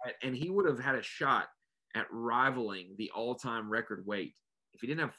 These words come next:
fourteen pounds on, like, day two. He had fourteen pounds on day two. And what's crazy is on day one of that event,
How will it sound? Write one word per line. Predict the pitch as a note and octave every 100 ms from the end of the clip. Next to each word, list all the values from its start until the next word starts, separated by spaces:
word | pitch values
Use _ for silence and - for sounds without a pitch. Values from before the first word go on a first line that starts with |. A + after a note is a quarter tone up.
| -
fourteen | C#3+ D#3 - - D3+ C3+ A2+
pounds | A#2+ B2 C3+ A2
on, | G2+ G#2
like, | G#2 G2+
day | A#2+ A#2+ A#2 -
two. | C3 A2 - _ _
He | D3+
had | D3 _
fourteen | F3+ F3+ D#3+ F3 E3
pounds | D#3 D#3 C#3+
on | C#3
day | B2+ B2+
two. | - C#3 G#2+ - - - -
And | C#3
what's | C3+
crazy | - E3+ F#3 D3+
is | B2+
on | C3 A#2+
day | C#3+ C#3
one | C3 E3
of | E3
that | D#3+ D3
event, | C3 C#3+ C#3+